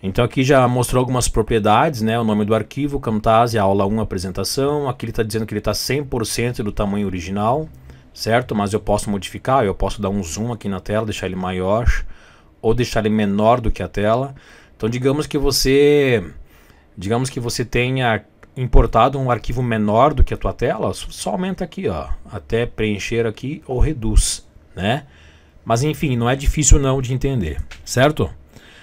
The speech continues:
Então é o seguinte, ó, pra não ficar muito extensa essa aula, eu vou encerrar aqui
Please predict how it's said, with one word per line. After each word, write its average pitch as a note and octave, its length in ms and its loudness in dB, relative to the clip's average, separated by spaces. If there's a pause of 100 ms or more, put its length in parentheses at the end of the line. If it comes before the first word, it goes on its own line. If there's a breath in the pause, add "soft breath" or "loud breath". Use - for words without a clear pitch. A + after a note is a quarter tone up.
(680 soft breath)
Então G3+ 120 8
é - 20 12
o - 20 10
seguinte, F#3 320 6
ó, G2 60 6
pra - 260 6
não G3+ 120 8
ficar G3 180 6
muito F#3+ 180 8
extensa D3+ 360 4
essa A#2+ 160 4
aula, C#3 180 8
eu A#2 40 4
vou A#2 80 2
encerrar G#2 380 2
aqui B2+ 360 0